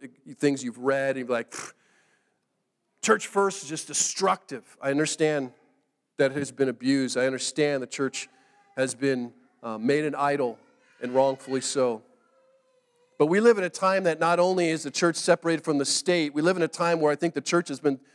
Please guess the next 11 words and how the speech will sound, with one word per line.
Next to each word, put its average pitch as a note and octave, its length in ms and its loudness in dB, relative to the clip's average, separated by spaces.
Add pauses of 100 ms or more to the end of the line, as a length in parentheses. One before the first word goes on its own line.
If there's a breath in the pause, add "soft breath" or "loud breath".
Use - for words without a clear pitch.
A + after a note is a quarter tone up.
(240 soft breath)
separated E3 500 0
from C3 140 -8
spiritual D#3 400 -2
growth. C#3 500 0 (3250)
Because F3+ 400 4
we G#3 120 -2
don't G#3 220 4
see A3 380 0
the F3 100 0
church - 460 4
compar-, F#3+ 720 0